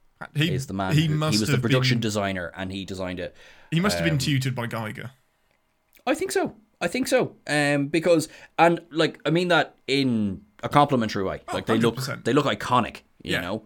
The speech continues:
Speaker 2: you remember what these aliens look like. Um,
Speaker 1: Hundred percent, yeah.
Speaker 2: uh, scary as shit. Uh, although, right, can we talk about Major Kowalski from Stargate S G one and how he is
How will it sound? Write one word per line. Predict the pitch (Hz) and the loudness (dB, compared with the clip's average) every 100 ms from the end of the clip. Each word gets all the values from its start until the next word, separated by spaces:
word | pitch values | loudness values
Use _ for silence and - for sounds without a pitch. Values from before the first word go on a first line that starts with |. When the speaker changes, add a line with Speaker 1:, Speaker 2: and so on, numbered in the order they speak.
| _ _ - - - | _ _ -18 -16 -2
Speaker 2:
you | 117 123 | 2 4
remember | 120 120 127 117 104 | 6 6 6 4 0
what | 98 101 | 2 0
these | 98 98 | 0 -4
aliens | 98 95 90 85 | -2 -2 -4 -8
look | 90 - | -10 -10
like. | 80 - _ _ _ _ _ | -16 -18 _ _ _ _ _
Um, | 110 | 0
Speaker 1:
Hundred | 107 104 | 2 4
percent, | 107 104 104 | 4 2 -2
yeah. | 90 - _ _ _ _ _ - - - - - - | -12 -20 _ _ _ _ _ -20 -20 -20 -20 -10 -2
Speaker 2:
uh, | 92 - | -2 -2
scary | - 98 101 92 | 0 2 2 0
as | 78 | 0
shit. | - - - - - - - - - | 2 2 0 -4 -10 -20 -20 -20 -12
Uh, | - 92 90 90 90 - | 0 2 4 4 2 6
although, | 165 208 190 - - _ _ | 10 12 10 8 -10 _ _
right, | 190 170 - | 6 6 6
can | 160 | 4
we | 156 | 6
talk | 196 202 220 | 8 6 6
about | 185 170 151 - | 6 6 6 6
Major | 135 139 135 | 6 6 6
Kowalski | 127 120 120 120 - 98 | 4 4 6 4 4 0
from | - 101 | 0 -2
Stargate | - 107 101 | 2 2 2
S | 98 95 | -2 -2
G | 98 | -2
one | 101 101 98 | 2 2 2
and | 90 | 2
how | 101 101 | 2 2
he | 95 107 101 | 4 4 4
is | 95 | 0